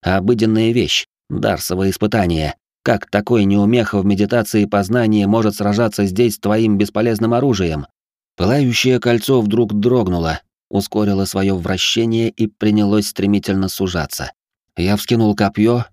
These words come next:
укладывая его древком на предплечье, из двух рук использую техники — шипы третьего созвездия. Там, где столкнулись пламя и лёд, на миг чужая техника дрогнула,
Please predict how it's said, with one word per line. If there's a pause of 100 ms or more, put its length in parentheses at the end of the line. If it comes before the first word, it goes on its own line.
(160)
укладывая
его
древком
на
предплечье, (340)
из
двух
рук
использую
техники — (280)
шипы
третьего
созвездия. (400)
Там,
где
столкнулись
пламя
и
лёд,
на
миг
чужая
техника
дрогнула,